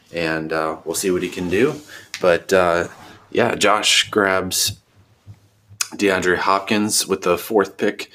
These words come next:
in the first round. You really can't go wrong there.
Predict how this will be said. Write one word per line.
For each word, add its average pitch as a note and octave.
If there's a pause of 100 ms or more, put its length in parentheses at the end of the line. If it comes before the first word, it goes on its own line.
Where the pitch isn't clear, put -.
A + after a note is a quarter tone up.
(140)
in F2+
the F2
first F#2+
round. F#2+ (1040)
You F#2+
really F2+
can't -
go F#2
wrong F2+
there. F2+